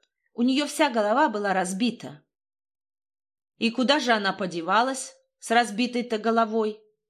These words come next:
«Не знаю. Может, прихватила деньжата и отправилась в рай. Откуда мы знаем? Может, на том свете тоже деньги нужны? Мы же там не были?» Я, наконец, замолчала.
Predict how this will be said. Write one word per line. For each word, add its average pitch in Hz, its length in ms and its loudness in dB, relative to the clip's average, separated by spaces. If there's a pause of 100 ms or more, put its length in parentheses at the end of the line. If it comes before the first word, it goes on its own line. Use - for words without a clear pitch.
(680)
«Не 349 200 0
знаю. 233 680 0 (160)
Может, 302 360 0
прихватила 262 600 0
деньжата 196 720 -2
и 196 60 -2
отправилась 320 600 0
в 190 120 -8
рай. 165 340 -2 (460)
Откуда 262 420 2
мы 233 160 2
знаем? 165 440 -4 (220)
Может, 247 320 -2
на 262 120 0
том 302 200 -2
свете 277 460 -2
тоже 285 320 -2
деньги 175 400 -2
нужны? 165 500 -8 (720)
Мы 285 140 0
же 214 100 -2
там 196 280 0
не 330 120 0
были?» 170 420 -4 (1300)
Я, 277 220 2
наконец, 214 460 -4
замолчала. 196 760 -2